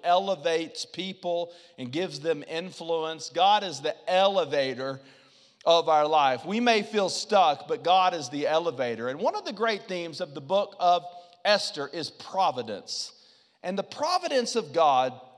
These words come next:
is how God works and how he orchestrates scenarios and situations to lead and direct our lives.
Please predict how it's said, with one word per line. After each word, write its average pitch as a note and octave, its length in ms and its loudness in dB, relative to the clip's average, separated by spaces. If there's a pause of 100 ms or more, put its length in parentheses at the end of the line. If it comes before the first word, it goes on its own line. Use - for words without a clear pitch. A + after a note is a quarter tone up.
(500)
is E3+ 140 -4
how G3+ 300 4
God F3 440 2
works C#3+ 540 -2
and B2 220 -8 (460)
how A3 300 4
he G#3 320 -8
orchestrates F3+ 1000 -4
scenarios D#3 920 -4
and C#3+ 120 -10
situations C#3 920 -6
to C#3+ 100 -12
lead C#3 300 -8
and C3+ 140 -8
direct B2+ 460 -4
our B2 140 0
lives. A2 520 -2